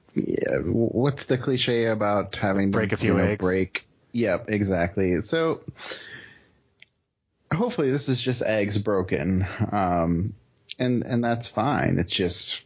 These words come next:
Speaker 1: I mean, art is subjective.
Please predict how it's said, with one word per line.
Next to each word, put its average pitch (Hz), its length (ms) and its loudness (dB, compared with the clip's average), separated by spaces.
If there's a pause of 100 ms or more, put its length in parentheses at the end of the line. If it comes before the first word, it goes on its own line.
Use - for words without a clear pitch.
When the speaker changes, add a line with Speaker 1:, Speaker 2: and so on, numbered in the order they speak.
(140)
Speaker 1:
I 95 160 0
mean, 85 640 2 (1300)
art 104 400 2
is 95 640 4 (100)
subjective. 101 800 2